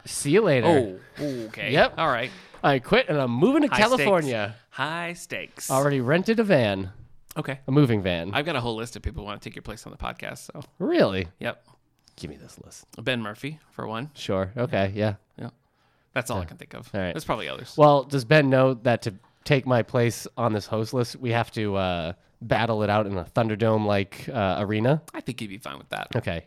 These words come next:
Speaker 2: Yeah.
Speaker 1: It's choose your own weapon, but there's a random selection of weapons in Thunderdome.
Speaker 2: Okay.
Speaker 1: I might go for the chainsaw. It's served me well in the
Speaker 2: Wow.
Speaker 1: past.
Speaker 2: Right
Speaker 1: Yeah.
Speaker 2: for the chainsaw.
Speaker 1: Yeah. Well, I haven't been here for a hundred and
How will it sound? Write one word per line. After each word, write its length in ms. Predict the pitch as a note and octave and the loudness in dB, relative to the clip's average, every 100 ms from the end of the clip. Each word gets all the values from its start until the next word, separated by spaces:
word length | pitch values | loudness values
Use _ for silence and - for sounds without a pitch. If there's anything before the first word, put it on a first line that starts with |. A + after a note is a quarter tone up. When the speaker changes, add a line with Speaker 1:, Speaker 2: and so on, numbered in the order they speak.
| - | -12
Speaker 2:
Yeah. 160 | G#2 - | -12 -2
Speaker 1:
It's 220 | C#3+ - | -2 -2
choose 260 | - G3+ F3 | -2 0 4
your 120 | E3 | 6
own 100 | C3 | 6
weapon, 320 | A#2 C#3+ F#3 D#3+ | 4 4 2 0
but 140 | A#2 | -2
there's 200 | A2 - - | -4 -6 -8
a 80 | |
random 380 | G2+ A#2 A#2 G#2 | 0 2 4 0
selection 400 | - A2 G#2+ G#2 | -4 -2 -2 -2
of 80 | F#2 | 0
weapons 340 | G2+ G2 F#2+ - | 0 0 -6 0
in 200 | C3 A2 | 2 2
Thunderdome. 680 | - A#2 F#2 E2+ D2+ C#2 F2 _ - | 2 0 0 -4 -6 -8 -14 _ -12
Speaker 2:
Okay. 300 | A#2+ C#3 - G#2 | -8 -6 -6 0
Speaker 1:
I 120 | C3+ | 4
might 200 | D3 C3+ | 4 4
go 140 | B2+ | 2
for 100 | A#2 | 2
the 80 | G#2+ | 0
chainsaw. 600 | - A2 G2 G2 C#2+ E2+ - | 0 0 0 -4 -8 -8 -6
It's 360 | A2+ - - - | -6 -6 -16 -12
served 400 | - E3+ F#3 F3+ | -2 2 4 6
me 120 | F3+ | 6
well 180 | E3+ E3 | 6 6
in 80 | D#3 | 4
the 40 | |
Speaker 2:
Wow. 60 | D3 | 4
Speaker 1:
past. 540 | D3+ G2+ F2+ - - | 4 4 0 -4 -12
Speaker 2:
Right 80 | - | -4
Speaker 1:
Yeah. 220 | A2+ F#2 F2+ | 0 0 -2
Speaker 2:
for 80 | |
the 100 | F#3 | -8
chainsaw. 480 | - C#3 D3+ - B1+ | -14 -14 -14 -14 -6
Speaker 1:
Yeah. 120 | G#2 | -4
Well, 180 | F#2 A2+ | 0 2
I 40 | C3 | 4
haven't 200 | D3+ A#2 | 2 2
been 120 | A#2 | 2
here 120 | A2+ | 0
for 100 | G#2 | 0
a 40 | G#2 | -2
hundred 260 | G2+ F#2 | -2 -2
and 220 | F2+ F2 | -2 -4